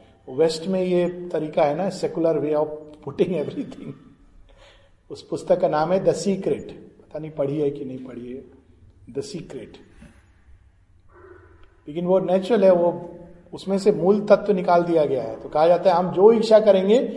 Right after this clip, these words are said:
पूरा ब्रह्मांड उसको कॉन्स्पायर करता है फुलफिल करने को। Now that is a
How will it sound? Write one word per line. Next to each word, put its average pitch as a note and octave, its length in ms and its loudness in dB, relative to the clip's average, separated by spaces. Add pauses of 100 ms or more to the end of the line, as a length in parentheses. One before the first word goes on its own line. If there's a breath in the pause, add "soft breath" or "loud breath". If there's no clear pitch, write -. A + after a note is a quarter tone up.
(280 loud breath)
पूरा A#3 240 12
ब्रह्मांड G3+ 640 8
उसको A#3+ 220 4
कॉन्स्पायर G3+ 580 8
करता G3+ 280 6
है G3 60 8
फुलफिल F3 380 -2
करने D#3 300 -2
को। C#3+ 120 -4
Now E3+ 260 0
that G3 160 6
is A3 180 -2
a - 300 0